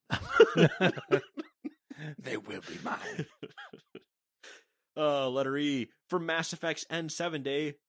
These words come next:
Speaker 1: BioWare did nothing. Number F, PlayStation <laughs> five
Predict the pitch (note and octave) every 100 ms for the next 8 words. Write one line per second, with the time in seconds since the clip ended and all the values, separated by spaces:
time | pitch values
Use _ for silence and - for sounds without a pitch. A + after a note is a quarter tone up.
0 | _ D#3 D#3 D3 D3+ D3+ D#3 D#3+ D3+ A#2+
1 | A2 D3 D#3+ D#3 - C#3 A#2 - _ _
2 | _ F3+ F3+ - - - D3+ C#3+ D#3+ -
3 | C#3 - D3+ -